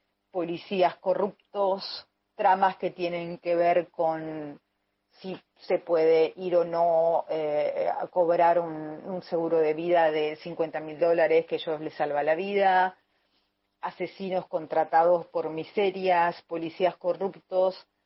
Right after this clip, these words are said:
todo ese submundo, eh, deprimente que tiene que ver con el, con el deterioro social de, de los Estados Unidos,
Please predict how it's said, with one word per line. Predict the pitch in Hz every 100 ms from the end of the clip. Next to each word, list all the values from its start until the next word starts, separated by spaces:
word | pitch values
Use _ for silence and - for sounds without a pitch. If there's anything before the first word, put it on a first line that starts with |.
| _ _ -
todo | 220 233 233 233 -
ese | 196 - 196
submundo, | - 214 180 196 214 220 214 208 208 214 226 - _ _ _ _ _ _ _ _ _ _ -
eh, | 190 170 165 165 156 -
deprimente | 185 185 185 180 185 196 185 185
que | 175
tiene | 170 165 160
que | 156
ver | 156 156
con | - 160 156
el, | 147 139 135 143 _ _ _ _ _ -
con | 185 165
el | 160
deterioro | 156 160 160 151 170 165 165 165 147 -
social | - 190 226 175 160 170 _
de, | 160 160
de | 156 160
los | 156 -
Estados | - 160 160 -
Unidos, | 156 165 196 202 208 208 -